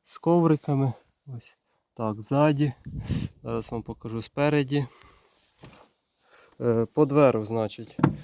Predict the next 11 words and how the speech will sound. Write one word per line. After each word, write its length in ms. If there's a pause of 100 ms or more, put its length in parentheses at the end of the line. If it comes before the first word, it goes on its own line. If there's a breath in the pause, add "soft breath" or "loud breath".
(200 loud breath)
дивіться, 500
ось 140
такі 340
ручки 360
на 100
дверах. 420 (1200 loud breath)
Ось 200
так 300
вони 200
хорошо 380
закриваються, 800